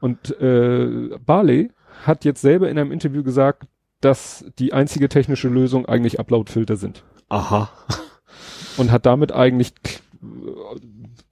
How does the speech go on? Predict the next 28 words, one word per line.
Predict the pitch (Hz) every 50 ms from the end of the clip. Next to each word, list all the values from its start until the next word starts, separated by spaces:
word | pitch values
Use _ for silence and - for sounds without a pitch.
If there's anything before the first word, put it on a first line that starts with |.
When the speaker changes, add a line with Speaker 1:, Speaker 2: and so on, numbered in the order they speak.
| _
Speaker 1:
wiss-, | - 127 120 - 127
weiß | 113 135 127 113
ich | 120 110
nicht, | 107 - - - - - - 127 120 - _
unwissentlich | - 151 151 139 139 143 - 139 131 127 135 - -
zugegeben, | - - 170 151 143 127 123 131 131 131 135 127 127 - - - - - - - - - _ _ _ _ _ - - - 131 - - -
dass | - 135 - -
sie | 131 135
gegen | 123 117 110 110
den | 113 113
Koalitionsvertrag | - 135 127 135 135 - 156 143 123 - 110 - - 107 104 - - - - - - - - -
eigentlich | 120 107 104 101 98 -
Speaker 2:
Mhm. | 104
Speaker 1:
handeln. | 104 98 95 92 92 87 _ - 85
Speaker 2:
Ja. | 104 101 - _ _ _ _ _ _ _ _ _ _ _ _ _ _ _
Speaker 1:
Ne? | - 113 - _ _ _ _ _ _ _ - - - - - - - - - - - - - - _ _ - - - - - - - - - -
Speaker 2:
Ja. | 269 185 147
Speaker 1:
Ja. | 131 127 123 131 - - 147 147 - -
Speaker 2:
Was | 175 160 - -
wir | 170 156
noch | 143 147 170 - -
hatten | 220 220 208 185
beim | - 208 202 202 202 202 190
Upload-Filter, | 170 180 - - 208 185 - - 208 202 202 208 208 185
war | 160 165 170
ja | 175 175 180 180 175
die | 170 180
Vorverlegung. | - - - 254 - - 151 123 110 101 101 95 92 -